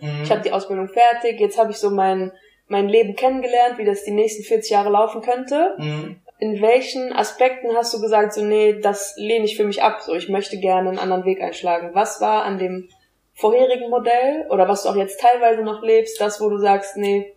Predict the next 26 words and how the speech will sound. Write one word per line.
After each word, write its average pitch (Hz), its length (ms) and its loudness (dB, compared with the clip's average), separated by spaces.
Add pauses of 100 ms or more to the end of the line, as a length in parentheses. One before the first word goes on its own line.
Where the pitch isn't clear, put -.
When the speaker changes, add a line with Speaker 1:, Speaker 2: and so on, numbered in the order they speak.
(140)
Speaker 1:
Ja, 139 280 4
also 139 220 4
ich 147 180 -2
würd 170 140 0
nicht 185 180 -2
unbedingt 151 540 0
nur 139 260 2
das 131 200 2
Modell 123 400 4
verfluchen, 156 640 -2
also 131 260 0
Speaker 2:
Mhm. 139 140 4
Speaker 1:
wo 143 80 4
ich 147 100 -4
jetzt 143 240 -4
drin 151 220 0
bin, 156 200 2
sondern 127 480 2
vielleicht - 340 0
grundlegend 127 440 0
eher 123 320 4
so 113 160 -4
das, 113 240 -2
was 117 180 0
ich 117 120 -10
mache, 135 320 -8